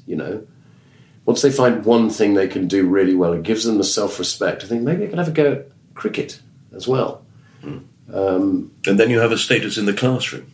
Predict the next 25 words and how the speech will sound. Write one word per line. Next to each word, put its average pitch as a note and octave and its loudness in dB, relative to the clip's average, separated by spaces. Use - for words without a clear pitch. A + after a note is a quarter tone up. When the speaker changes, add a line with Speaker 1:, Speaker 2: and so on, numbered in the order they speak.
Speaker 2:
so - 0
you F2+ 2
don't A2 0
Speaker 1:
Yes. C#3 4
Speaker 2:
feel - -8
frightened F#2 0
to F#2 2
actually F2+ -2
approach F#2+ -4
some F#2 -2
of F2 -4
the F2+ -4
more F#2+ 0
academic A#2+ 0
Speaker 1:
Well, A2 6
as - 0
we A#2+ 4
know, C3 4
Speaker 2:
subjects. F#2+ 2
Speaker 1:
lots A#2+ 2
of - -10
people G2 -2
who F#2 2
are F2 2
sporty - -2